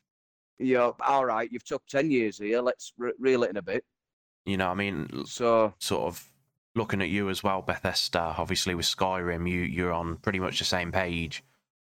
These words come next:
Speaker 2: Um,
Speaker 1: Yeah.
Speaker 2: you know, you've been re-released now on three generations. We know that there's obviously the next Elder Scrolls due out at some point, but,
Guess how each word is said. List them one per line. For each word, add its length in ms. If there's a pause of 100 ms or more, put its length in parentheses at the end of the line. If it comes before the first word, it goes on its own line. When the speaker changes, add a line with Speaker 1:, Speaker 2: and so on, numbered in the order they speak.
(180)
Speaker 2:
Um, 500 (140)
Speaker 1:
Yeah. 200 (180)
Speaker 2:
you 80
know, 120
you've 220
been 300
re-released 600
now 240
on 240
three 280
generations. 640
We 100
know 340
that 180
there's 160
obviously 560 (300)
the 60
next 260
Elder 200
Scrolls 640 (300)
due 180
out 200
at 100
some 300
point, 500 (1000)
but, 260